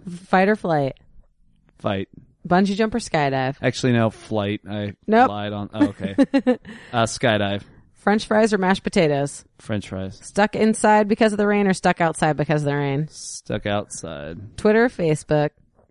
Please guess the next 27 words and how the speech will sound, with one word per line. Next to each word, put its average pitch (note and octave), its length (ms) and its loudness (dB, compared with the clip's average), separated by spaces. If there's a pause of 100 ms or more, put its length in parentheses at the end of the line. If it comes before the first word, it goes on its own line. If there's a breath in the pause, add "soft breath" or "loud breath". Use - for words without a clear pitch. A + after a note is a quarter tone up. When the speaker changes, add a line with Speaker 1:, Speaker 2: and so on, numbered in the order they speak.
(120)
Speaker 2:
Facebook. F#2+ 520 -10 (320)
Speaker 1:
Find G3 260 4
a A#3 40 4
hundred G#3+ 200 4
dollars, G3+ 300 4
do - 80 0
you E3 40 -6
keep G#3 220 -4
it F#3+ 60 2
or F#3+ 80 2
find F3 260 -2
the E3+ 100 0
owner? D3 360 -2 (1120)
Speaker 2:
Keep F#2+ 280 -8
it. F#2+ 180 -4 (540)
Speaker 1:
<laughs> A3+ 440 -2
Pancakes G#3+ 520 0
or A#3+ 120 2
waffles? D3 760 -2 (800 soft breath)
Speaker 2:
Pancakes. F#2 480 -6
Speaker 1:
Spider-Man G3+ 560 2
or A3+ 60 0
Batman? D#3 720 0 (100)
Speaker 2:
Batman. F#2+ 560 -8
Speaker 1:
Brittany G#3+ 340 2
or A3+ 100 4
Christina? F3+ 800 0